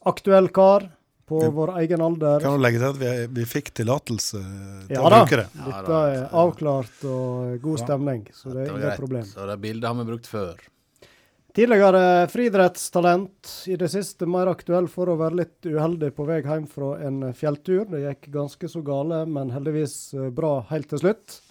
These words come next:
Speaker 1: Og
Speaker 3: Vi s-
Speaker 1: svaret på konkurransen?
Speaker 3: Vi snakker jo selvsagt om vår alleskjære Jarle Lødemel. Det,
Speaker 1: Ja.
Speaker 3: det var kortformen.
Speaker 1: Og nå er han trygt hjemme i Stryn og ved godt mot.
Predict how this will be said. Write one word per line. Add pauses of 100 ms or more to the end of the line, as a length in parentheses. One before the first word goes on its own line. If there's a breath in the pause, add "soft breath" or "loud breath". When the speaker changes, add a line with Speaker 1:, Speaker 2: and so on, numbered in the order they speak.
(760 soft breath)
Speaker 1:
Og
Speaker 3:
Vi
s-
Speaker 1:
svaret
på
konkurransen?
Speaker 3:
Vi
snakker
jo
selvsagt
om
vår (240)
alleskjære
Jarle (260)
Lødemel. (160)
Det,
Speaker 1:
Ja.
Speaker 3:
det
var
kortformen. (1400 soft breath)
Speaker 1:
Og
nå
er
han
trygt
hjemme
i
Stryn
og
ved
godt
mot.